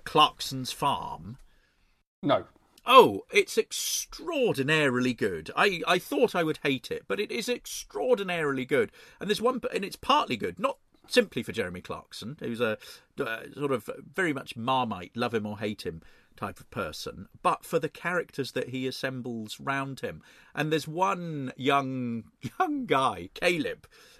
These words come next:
Speaker 1: uh, who's a sort of, um, you know, in his early twenties and has been brought up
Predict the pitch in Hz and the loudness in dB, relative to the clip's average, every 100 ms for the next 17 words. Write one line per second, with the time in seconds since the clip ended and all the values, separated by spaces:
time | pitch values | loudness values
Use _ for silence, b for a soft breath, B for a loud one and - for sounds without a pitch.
0 | B 123 123 117 113 - 143 139 131 117 | B 0 2 2 -2 -2 2 2 2 0
1 | 123 107 135 117 104 - 127 113 107 - | -2 0 2 4 2 0 -2 -2 -6 -12
2 | B B B B - - - 147 113 131 | B B B B -4 -2 -2 -4 -2 0
3 | - 113 117 - 104 95 101 101 98 92 | 0 0 -4 -4 -4 -4 -6 -6 -6 -8
4 | 82 95 87 120 120 113 117 - | -12 -14 -10 -4 -4 -4 -4 -6